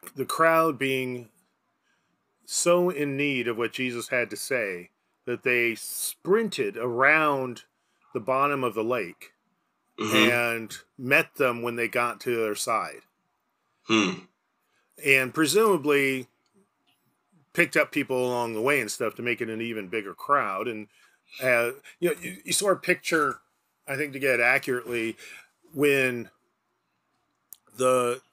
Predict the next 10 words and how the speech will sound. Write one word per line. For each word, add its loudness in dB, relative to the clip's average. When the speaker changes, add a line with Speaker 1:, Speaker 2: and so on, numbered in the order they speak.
Speaker 1:
when -4
Jesus -2
and -2
his -4
group -2
arrive 0
in -6
their -2
boat, 0
there's, -2